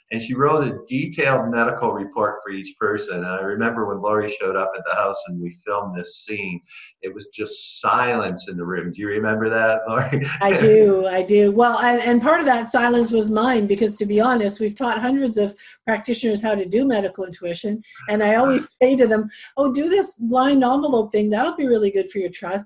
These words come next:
Speaker 2: But until you asked me to do it on film, <laughs> for film,
Speaker 1: <laughs>
Speaker 2: I'd never done it.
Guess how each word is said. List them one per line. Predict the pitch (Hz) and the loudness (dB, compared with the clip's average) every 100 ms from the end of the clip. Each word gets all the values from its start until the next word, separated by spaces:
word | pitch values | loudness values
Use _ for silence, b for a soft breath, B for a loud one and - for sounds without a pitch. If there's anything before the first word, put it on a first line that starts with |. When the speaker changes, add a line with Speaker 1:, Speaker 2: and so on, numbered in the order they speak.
| - | -6
Speaker 2:
But | 226 233 b b | -6 -6 b b
until | 220 226 277 285 | -2 0 2 4
you | 269 247 | 4 4
asked | 226 269 240 | 2 0 0
me | 226 | 0
to | 214 | 2
do | 214 | 2
it | 208 - | 0 -2
on | 220 220 208 | -2 -2 -2
film, | - 330 269 - _ _ | -4 -2 -2 -4 _ _
<laughs> | - - | -12 -6
for | 269 262 247 | 2 2 2
film, | 294 277 240 - - | 2 2 2 -2 -6
Speaker 1:
<laughs> | - - | -8 0
Speaker 2:
I'd | 294 349 294 | 2 4 4
never | 262 262 | 4 4
done | 240 269 | 4 4
it. | 370 | 4